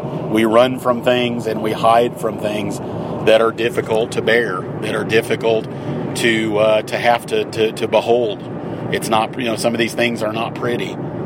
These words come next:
But it is all, you know, it's kinda like the old saying. One of my teachers used to always say, "And this too,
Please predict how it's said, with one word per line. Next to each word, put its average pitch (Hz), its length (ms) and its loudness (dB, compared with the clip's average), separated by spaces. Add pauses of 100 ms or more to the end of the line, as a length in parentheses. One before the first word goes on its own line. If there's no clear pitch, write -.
(380)
But 107 140 4
it 110 80 2
is 117 180 2
all, 117 280 6
you 113 200 -4
know, 104 120 2
it's 104 140 -4
kinda 135 140 0
like 127 160 2
the 123 80 -2
old 120 160 4
saying. 120 400 0 (300)
One 120 160 4
of 113 80 0
my 117 160 4
teachers 117 420 0
used 110 160 -2
to 120 80 6
always 113 240 6
say, 117 340 4
"And 107 280 -2
this 117 220 0
too, 104 440 -2